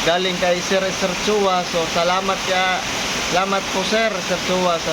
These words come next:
pinadala mong scoop. So, nandito na ngayon yung unit natin, is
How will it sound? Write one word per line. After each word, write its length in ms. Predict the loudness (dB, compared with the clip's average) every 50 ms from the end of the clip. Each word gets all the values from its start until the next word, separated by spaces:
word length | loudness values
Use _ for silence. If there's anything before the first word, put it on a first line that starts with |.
| -2 -2
pinadala 480 | -2 -2 0 0 2 2 2 0 0
mong 160 | 0 -2 -2 -2 -2
scoop. 240 | 0 0 0 0 0 -2 -4 -4 -4 -4 -4 -4 -4 -4 -2 -2 -2 0 2
So, 80 | 2 2 4 4 2 2 2 0 -2 -2 -2
nandito 320 | 0 0 2 0 0 2 0 0
na 160 | 0 0 0 0
ngayon 320 | 0 0 0 0 0 0
yung 320 | 0 0 0 0 0 0
unit 160 | 0 0 0 0
natin, 400 | 0 0 0 0 0 0 2 0
is 340 | 0 -2 -4 -4 -4 -2